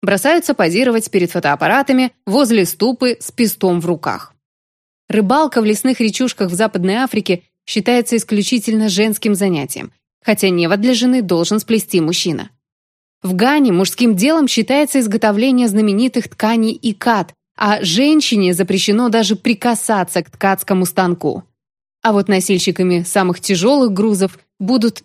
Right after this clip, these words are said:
неизменно женщины. В охотничьих общинах экваториальных лесов и южноафриканских пустынь женщины добывают семьдесят-восемьдесят процентов пропитания с помощью сбора плодов, корней, трав и насекомых.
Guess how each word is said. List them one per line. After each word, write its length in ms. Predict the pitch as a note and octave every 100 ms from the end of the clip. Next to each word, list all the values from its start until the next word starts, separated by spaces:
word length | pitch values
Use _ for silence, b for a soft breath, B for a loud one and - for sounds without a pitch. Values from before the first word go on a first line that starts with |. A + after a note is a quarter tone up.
| _
неизменно 760 | A#3 A#3+ A3+ F3+ F#3+ F#3+ F3+ E3
женщины. 540 | D#3 E2+ - - - - _ _ _ _ _ _ _ _ _ _
В 80 | G#3+
охотничьих 640 | A3+ G#3 A3 A3 G3 G#3
общинах 480 | A3 F3 A3 G#3+ - -
экваториальных 720 | G3 G3+ G3+ G#3 G#3 F#3+ G3+
лесов 460 | F#3+ - C#4+ -
и 120 | -
южноафриканских 960 | G3 F3+ G#3 F#3+ G3 G#3 A3 G3+ G3+ F3
пустынь 440 | G3 F3 C#4 D4 - _
женщины 540 | F#3 E3 D4+ D4+ A#3+ G3+
добывают 520 | F3 F3 G#3+ B3+ A3
семьдесят-восемьдесят 1200 | - A#3 C4 A3+ - F#3 F#3+ B3+ B3+ A3+ A3 G#3+
процентов 540 | A3 G3 G#3 B3+ B3
пропитания 640 | - G3+ F#3 D#3+ G#3 C4+ G3
с 80 |
помощью 480 | - G3+ F#3+ F3 F#3+
сбора 280 | E3 A#3+ C#4+
плодов, 580 | G3+ E3+ E3 F3 A3 -
корней, 520 | G#3+ G#3+ F#3 E3+ G3
трав 440 | F3+ F#3 F3+ G3 -
и 200 | G3 F3+
насекомых. 720 | F#3 F3 F#3 G3 F3+ D3 -